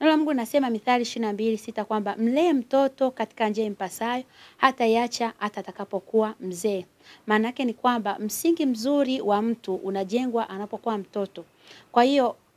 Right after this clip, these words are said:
tunapokuwa na watoto wadogo, tusisahau kwamba leo ni watoto, lakini tunalea wake za watu na waume za watu kwenye miaka michache ya mbeleni inayokuja.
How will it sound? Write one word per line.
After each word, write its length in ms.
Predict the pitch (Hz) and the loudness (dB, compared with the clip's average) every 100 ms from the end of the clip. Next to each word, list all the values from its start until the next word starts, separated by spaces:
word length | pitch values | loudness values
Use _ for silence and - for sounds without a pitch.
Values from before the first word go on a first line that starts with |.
| _ | _
tunapokuwa 600 | 254 302 285 277 294 277 | 2 4 4 4 6 6
na 100 | 233 | 4
watoto 300 | 214 - 233 | 0 0 4
wadogo, 440 | 208 214 269 208 | 4 6 4 2
tusisahau 480 | - - 226 254 285 | -6 -8 -2 2 4
kwamba 380 | 277 262 220 - | 4 4 2 0
leo 240 | 202 277 339 | 2 6 6
ni 80 | |
watoto, 500 | 226 202 247 214 175 - - - | 4 0 -2 -4 -6 -12 -18 -6
lakini 500 | 208 214 - 294 233 | 0 0 0 0 0
tunalea 640 | 208 220 208 208 247 247 247 | 0 -2 0 2 2 2 -2
wake 320 | - 214 - 208 | -6 -4 -2 0
za 160 | 196 | 0
watu 320 | 202 285 294 | 0 -2 -2
na 100 | 254 | 2
waume 260 | 190 202 226 | 2 2 0
za 180 | 196 185 | 0 0
watu 320 | 202 233 - | 0 -2 -8
kwenye 200 | 196 185 | -8 -6
miaka 260 | 202 214 202 | -6 -8 -10
michache 640 | 180 - 247 247 - 247 | -10 -10 -10 -10 -10 -10
ya 140 | 190 185 | -8 -8
mbeleni 360 | 190 196 208 | -6 -4 -4
inayokuja. 520 | 196 208 202 208 180 | -4 -6 -8 -6 -6